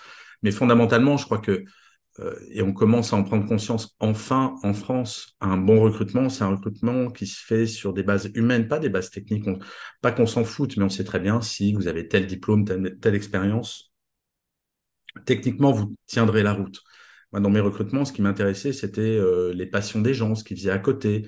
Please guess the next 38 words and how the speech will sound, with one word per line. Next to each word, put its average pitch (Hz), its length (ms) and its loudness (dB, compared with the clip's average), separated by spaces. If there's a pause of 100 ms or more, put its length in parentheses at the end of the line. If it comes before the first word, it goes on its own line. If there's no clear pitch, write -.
(320)
leurs 90 180 -4
valeurs, 107 480 4 (320)
ce - 120 -20
qui - 120 -10
les 87 100 -4
faisait 110 260 2
rire, 110 400 2 (280)
euh, 85 340 -8
ce - 120 -12
qui - 100 -12
les 90 80 -4
révoltait. 101 640 2 (720)
Euh, 87 280 -10 (160)
mes, 95 200 -2 (180)
mes 101 360 4
entretiens 110 460 0
tournaient 113 460 0
que - 160 -2
autour 117 320 0
des 104 80 -2
valeurs 101 280 -2
humaines 131 280 -2
parce - 180 -8
que 135 280 -4 (500)
fondamentalement, 110 680 4
je 110 100 0
savais 107 400 0
que 90 720 -6
les 87 160 -2
C - 180 -2
V 107 160 6
que 104 100 0
me 95 60 2
faisaient 95 320 -4
passer 95 300 -2
les 90 200 2
R 98 80 0 (120)
H, - 220 -12